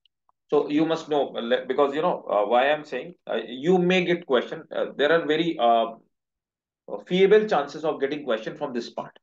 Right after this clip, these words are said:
right? But still, you can get question like this way.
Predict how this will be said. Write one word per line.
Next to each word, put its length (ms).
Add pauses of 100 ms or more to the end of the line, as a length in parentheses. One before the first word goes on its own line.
(120)
right? 240 (480)
But 140
still, 200 (340)
you 120
can 220
get 180
question 300
like 160
this 220
way. 180